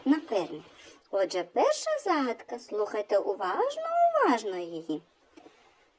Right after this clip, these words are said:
Першим прокидається, з сонечком вітається.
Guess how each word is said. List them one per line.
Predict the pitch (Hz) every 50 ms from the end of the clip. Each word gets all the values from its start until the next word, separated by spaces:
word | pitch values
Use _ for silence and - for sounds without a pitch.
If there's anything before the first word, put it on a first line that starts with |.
| _ _ _ _ _ _ _ _
Першим | - 190 262 339 415 415 - - 320 269
прокидається, | - - 220 214 - - - 240 - 392 605 679 605 392 - - - - - - - _ _ _
з | - -
сонечком | - - - 523 508 480 453 415 - - - 294 294 285
вітається. | 311 311 320 - 302 302 302 294 285 285 - - 302 285